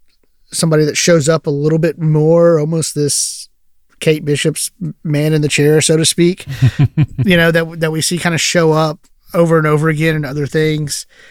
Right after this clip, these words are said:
Speaker 1: Yeah, so, like, that's one for me, uh, as far as lingering questions. And for as big a security firm as we're led to believe that the, the Bishops had, what happens now
Speaker 2: Mm-hmm.
Speaker 1: to that?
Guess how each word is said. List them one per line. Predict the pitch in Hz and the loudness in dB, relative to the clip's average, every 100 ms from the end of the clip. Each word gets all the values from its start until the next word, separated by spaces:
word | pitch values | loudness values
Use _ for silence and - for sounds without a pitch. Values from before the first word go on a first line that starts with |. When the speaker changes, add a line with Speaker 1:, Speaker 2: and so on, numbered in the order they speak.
| _ | _
Speaker 1:
Yeah, | 202 170 | -2 -2
so, | - | 2
like, | 180 165 | 0 2
that's | 180 202 196 175 | 0 0 -2 -6
one | 175 165 160 147 - | -6 -4 -6 -8 -10
for | - 160 | -8 -8
me, | 156 143 135 131 127 - - _ _ _ - | -6 -6 -6 -8 -10 -16 -20 _ _ _ -12
uh, | 151 151 139 | -8 -6 -6
as | 147 | -6
far | - 160 | -4 -2
as | 151 | 0
lingering | 160 147 143 | -2 -2 -4
questions. | 143 143 - 147 143 - _ _ _ | -4 -4 -4 -6 -6 -10 _ _ _
And | 226 311 294 226 - _ | -2 2 2 0 -4 _
for | - 220 | 0 2
as | 202 - _ | 2 -2 _
big | 180 208 254 | -4 -2 -2
a | |
security | - 226 - 170 185 220 | -4 -6 -4 -2 -2 -2
firm | 214 226 254 262 | -2 0 0 2
as | 185 180 | 2 0
we're | 170 180 170 | 0 0 2
led | 160 175 | 0 0
to | 180 | 0
believe | 147 151 160 190 | 2 2 4 2
that | 175 156 - | 2 0 -4
the, | 151 147 147 - | -2 0 0 -2
the | 151 | -2
Bishops | 147 156 165 - - | 0 0 0 -2 -4
had, | 147 151 226 254 _ _ | 0 0 0 -4 _ _
what | - 165 202 196 | -6 0 0 0
happens | 170 175 175 160 151 147 139 123 - | -2 -2 -2 -4 -4 -6 -6 -8 -10
now | - 147 147 147 113 98 | -6 -4 -4 -4 -2 0
Speaker 2:
Mm-hmm. | 92 85 - | -2 -4 -6
Speaker 1:
to | 143 | -8
that? | 127 92 - | -8 -12 -16